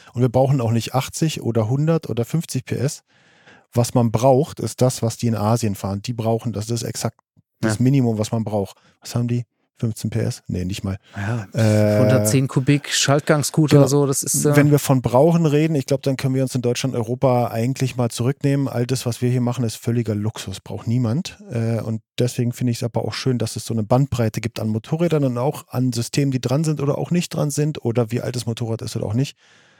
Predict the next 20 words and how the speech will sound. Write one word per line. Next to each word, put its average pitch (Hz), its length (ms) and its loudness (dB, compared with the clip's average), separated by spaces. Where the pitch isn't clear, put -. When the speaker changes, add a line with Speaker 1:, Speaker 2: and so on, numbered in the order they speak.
Speaker 1:
Ähm, 113 480 2
aber 117 240 0
die - 140 -6
Innovationen, 123 580 0
die 120 140 -2
werden 123 400 0
hier 156 760 -4
in 127 140 0
der 135 160 0
Regel 139 380 -2
zuerst - 420 -4
auf - 160 -6
den 131 140 -2
Markt 127 320 -2
kommen, 135 340 0
weil 117 140 0
hier 127 220 -2
einfach 117 340 -4
die 120 380 -2
Zahlungsbereitschaft 110 1160 -2